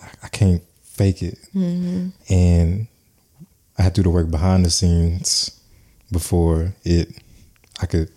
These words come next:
Speaker 1: show it out, you know,
Speaker 2: Yeah.
Speaker 1: let it out. And at that time,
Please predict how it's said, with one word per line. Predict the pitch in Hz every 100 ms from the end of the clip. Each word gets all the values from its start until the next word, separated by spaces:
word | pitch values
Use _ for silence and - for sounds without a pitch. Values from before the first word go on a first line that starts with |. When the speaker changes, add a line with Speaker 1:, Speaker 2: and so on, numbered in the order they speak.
| _
Speaker 1:
show | - - 95 87
it | 85
out, | 85 -
you | 92
know, | 80 120 _
Speaker 2:
Yeah. | - 175 165 165 165 175
Speaker 1:
let | 95
it | 85
out. | 170 85 95 - - - _ _ _
And | 95 90 87 82 - - _ _ _ _ _ _ _ _ _
at | 104
that | 90 90
time, | - 110 107 92 92